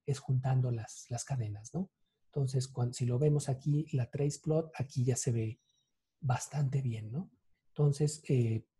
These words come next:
parece ser que con doscientas mil generaciones es suficiente para, eh, tener un, un buen estimado, ¿no? Todos los parámetros están por arriba de mil, o sea, como ven, como pueden ver en el video, el, la regla de pulgar,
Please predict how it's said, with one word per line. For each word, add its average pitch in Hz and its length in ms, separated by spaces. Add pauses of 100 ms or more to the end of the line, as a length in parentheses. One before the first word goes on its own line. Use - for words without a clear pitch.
(240)
parece 139 360
ser 147 280
que 147 120
con 120 160
doscientas 120 540
mil 131 160
generaciones 139 920 (320)
es 131 180
suficiente 139 840 (520)
para, 147 480 (100)
eh, 107 680
tener 127 420 (180)
un, 127 300
un 131 160
buen 120 180
estimado, 110 480
¿no? 160 160 (480)
Todos 160 300
los 135 160
parámetros 135 540
están 127 240
por 135 120
arriba 127 300
de 113 140
mil, 147 360
o 123 80
sea, 110 400 (380)
como 123 320
ven, 147 300
como 123 260
pueden 156 260
ver 156 140
en 156 120
el 135 120
video, 135 500
el, 117 300
la 120 140
regla 151 340
de 139 80
pulgar, 127 580